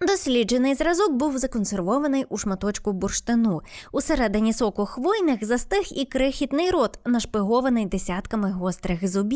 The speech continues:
Вчені тоді вважали, що, скоріш за все, власник такого колючого гаджету полював на комах та інших дрібних безхребетних.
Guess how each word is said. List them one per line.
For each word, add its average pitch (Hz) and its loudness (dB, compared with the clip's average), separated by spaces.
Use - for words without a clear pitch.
Вчені 349 2
тоді 269 0
вважали, 240 2
що, 247 0
скоріш 220 0
за 226 -2
все, 381 -2
власник 285 -2
такого 262 0
колючого 208 0
гаджету 233 0
полював 294 4
на 311 2
комах 202 0
та - -6
інших 277 0
дрібних 208 0
безхребетних. 214 -2